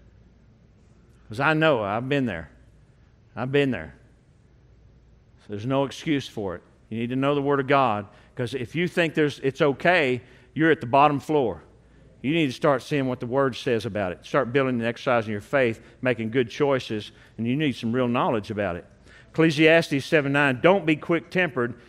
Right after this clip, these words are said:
That is being a fool." I didn't say it. Word said it. The Lord's telling us, said, "Listen, you acting the fool by losing your temper like that. You acting the fool.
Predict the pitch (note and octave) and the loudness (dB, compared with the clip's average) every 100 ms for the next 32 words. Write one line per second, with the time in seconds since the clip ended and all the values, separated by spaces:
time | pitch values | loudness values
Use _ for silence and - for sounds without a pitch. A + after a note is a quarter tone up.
0 | - A2+ D3 E3 E3 B2 A2 G2+ C3+ D3+ | -16 2 6 6 2 -2 -4 -2 0 0
1 | D3+ - G2+ - - C#3+ C3 F#2 D2 - | -2 -6 -10 -10 -8 -2 -2 -2 -8 -18
2 | - _ - _ - - - - - A#2 | -20 _ -20 _ -18 -16 -16 -14 -4 -2
3 | D3+ - G3 G3 E3 - - - _ _ | -2 0 0 0 -2 -12 -20 -20 _ _
4 | _ - - C#3+ C3+ - A#2+ G2+ - - | _ -16 0 0 0 0 0 0 -6 -20
5 | - - - - - - - - - - | -20 -20 -20 -20 -20 -20 -20 -20 -20 -8
6 | A#2 C#3+ D3 - F#3+ D3 - C3+ D3 D#3 | 0 2 2 4 4 4 0 2 2 0
7 | G2 E2+ - - _ _ _ _ _ - | -10 -12 -20 -20 _ _ _ _ _ -20
8 | - C3+ F3+ C3+ C3+ C3 B2+ - F#3+ C#3+ | -4 2 4 4 0 -2 -4 0 0 0
9 | E2 - - _ - - _ A2+ A2+ A#2+ | -6 -16 -20 _ -20 -20 _ -2 0 0
10 | A2 A2 A2 C#3 A#2+ G2+ F#2 - G2+ D#2+ | -2 -6 -4 -8 -4 -6 -6 -8 -10 -10
11 | D#2 A#2+ D3 A2 - B2+ C3+ - F3 B2+ | -8 0 0 0 -4 -8 -8 -10 -10 -10
12 | E2 | -14